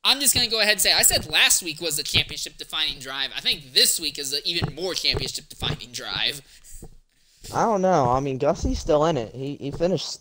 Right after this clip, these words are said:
Speaker 2: third, right?
Speaker 1: Yeah, he might even get second post-race. I don't know how penalties will go post-race, but he did get third, so.
Speaker 2: Yeah, so that,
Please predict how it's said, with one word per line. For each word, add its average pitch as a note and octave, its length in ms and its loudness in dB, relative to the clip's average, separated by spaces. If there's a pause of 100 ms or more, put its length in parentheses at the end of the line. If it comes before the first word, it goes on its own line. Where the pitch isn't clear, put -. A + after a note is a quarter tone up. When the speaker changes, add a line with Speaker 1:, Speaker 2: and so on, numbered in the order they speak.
(140)
Speaker 2:
third, D#3+ 520 4 (220)
right? F3+ 340 2 (1300)
Speaker 1:
Yeah, C#3+ 220 4 (140)
he F#3+ 140 -6
might G3+ 280 2
even F#3+ 180 0
get D#3+ 180 0
second E3 440 0 (320)
post-race. E3 420 -4
I D3+ 40 -14
don't D3 100 -10
know C#3+ 80 -6
how C3+ 180 -8
penalties C#3+ 400 -2
will C3 60 -10
go B2+ 120 -8
post-race, C3+ 380 -6
but A#2 120 -12
he - 100 -10
did C#3 240 0
get C#3 160 -2
third, A#2 420 -10
so. G#2+ 360 -4 (720)
Speaker 2:
Yeah, A#2+ 260 0
so - 160 -8
that, C3 160 2